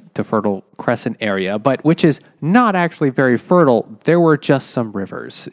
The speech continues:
It, other than that, it was, it is very, very hot,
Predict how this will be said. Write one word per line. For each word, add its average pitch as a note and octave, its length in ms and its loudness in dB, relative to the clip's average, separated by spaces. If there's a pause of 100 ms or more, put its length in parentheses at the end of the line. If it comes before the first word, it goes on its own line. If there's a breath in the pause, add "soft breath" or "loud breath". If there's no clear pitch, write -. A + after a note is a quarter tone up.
It, A#2 160 -2
other E3 260 2
than D3+ 160 -2
that, C#3 340 -4
it B2 120 0
was, G2+ 340 -4
it F#3 140 0
is A2 160 -2
very, F#2 800 -8 (320)
very G2+ 240 -4
hot, F#2 320 -10